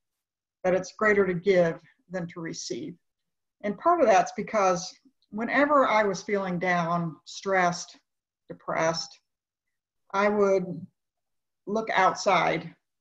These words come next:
of my circle to see what else was going on and where could I give back. Otherwise, you get yourself into a, a pity pool, you know, a pity party for one, and you just start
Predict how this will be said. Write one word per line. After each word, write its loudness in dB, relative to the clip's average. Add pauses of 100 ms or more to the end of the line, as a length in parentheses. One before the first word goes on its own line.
(400)
of 2
my -4
circle -6 (560)
to -10
see -2
what 0
else -2
was -10
going -2
on 0
and -2
where -2
could -8
I 0
give -6
back. -6 (1040)
Otherwise, 2
you -18
get -8
yourself -4
into -6
a, -4 (140)
a -6
pity -8
pool, -8 (100)
you -12
know, -6
a -6
pity -10
party -8 (120)
for -14
one, -4 (100)
and -6
you -12
just -8
start -2